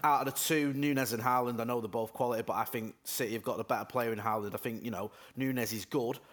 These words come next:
but I don't think he's in, on the same level of, um, of Erling Haaland, who just, he just looks phenomenal, doesn't he? And, you know,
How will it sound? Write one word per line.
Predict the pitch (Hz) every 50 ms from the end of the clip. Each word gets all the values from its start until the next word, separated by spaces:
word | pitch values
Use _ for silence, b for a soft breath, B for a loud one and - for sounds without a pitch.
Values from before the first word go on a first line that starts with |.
| B B B
but | -
I | 110 117 -
don't | 147 135 127 123 -
think | - 135 117
he's | - 123 107
in, | 113 110 110 -
on | 117 113
the | 110 104
same | - 135 117 113 113
level | 113 110 104 110 110
of, | 107 101
um, | 117 113 110 110 110 107 110 98 - - - - - -
of | 117 - 123
Erling | 117 113 110 110 101
Haaland, | 110 123 120 120 110 107 104 107
who | 107 104
just, | 92 - 120 104 - - - - B B B B B B B B B B _
he | 139
just | 127 - 120 - 120
looks | 117 101 -
phenomenal, | - 135 117 120 127 127 123 123
doesn't | 117 131 120
he? | 120 117
And, | 113 107 107 107 101
you | - 123
know, | 110 107 107 104